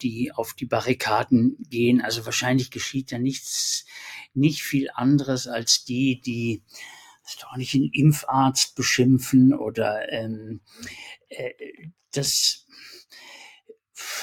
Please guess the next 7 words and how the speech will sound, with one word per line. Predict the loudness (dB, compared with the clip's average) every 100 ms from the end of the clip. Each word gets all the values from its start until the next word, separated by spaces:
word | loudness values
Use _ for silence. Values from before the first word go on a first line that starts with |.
| -12 -16 -18 -18 -14
ich, | -6 -4
vielleicht | -4 -6 -4 0 0 0 -2
gibt | -2 -2 -2
es | 0
eine | 0 0
Art | 0 -2 -2
Hochgefühl, | 2 2 2 -6 -6 0 4 6 6 4